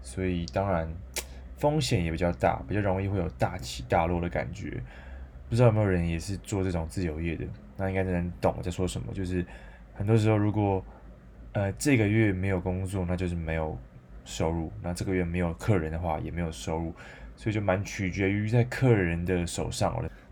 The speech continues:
那我最近蛮推荐一部 Netflix 的剧的，因为我本身非常重度使用 Netflix。然后我最近看到那个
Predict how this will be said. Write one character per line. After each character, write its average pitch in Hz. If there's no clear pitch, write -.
那 113
我 92
最 101
近 101
蛮 87
推 104
荐 104
一 87
部 92
Netflix 92
的 78
剧 92
的， -
因 104
为 104
我 90
本 82
身 92
非 104
常 82
重 90
度 92
使 -
用 82
Netflix。 -
然 113
后 135
我 117
最 123
近 123
看 127
到 127
那 127
个 110